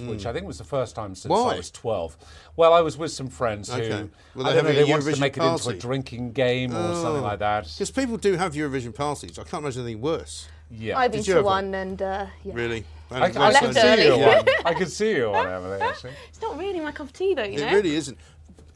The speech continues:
Speaker 2: Bizarrely, Julia Hartley-Brewer said that she quite liked it. She asked me, I came in to do a handover with her last week, and she was like,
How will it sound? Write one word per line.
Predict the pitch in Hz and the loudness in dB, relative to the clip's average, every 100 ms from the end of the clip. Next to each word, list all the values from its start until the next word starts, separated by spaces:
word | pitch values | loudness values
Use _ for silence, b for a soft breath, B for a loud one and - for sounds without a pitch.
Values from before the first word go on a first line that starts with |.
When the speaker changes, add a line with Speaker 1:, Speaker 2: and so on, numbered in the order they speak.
| 147 | -6
Speaker 2:
Bizarrely, | 208 185 254 294 160 113 | 0 2 2 2 -2 -4
Julia | 208 233 175 | -4 -2 -2
Hartley-Brewer | 151 147 135 185 254 | -2 -4 -6 -6 -4
said | - 123 104 | -4 -8 -10
that | - | -12
she | 151 | -14
quite | - 147 127 120 | -12 -10 -8 -8
liked | 220 - - | -10 -10 -14
it. | - b b b | -14 b b b
She | 165 | -8
asked | 180 202 - | -6 -6 -8
me, | 151 117 | -10 -8
I | 147 | -10
came | - 180 156 | -10 -10 -10
in | 120 | -12
to | 123 | -16
do | 110 127 | -14 -10
a | 117 | -8
handover | 143 120 90 | -8 -10 -12
with | 87 | -16
her | 87 | -14
last | 90 110 | -14 -10
week, | 95 | -12
and | 87 | -12
she | 110 | -16
was | 101 | -14
like, | 101 | -12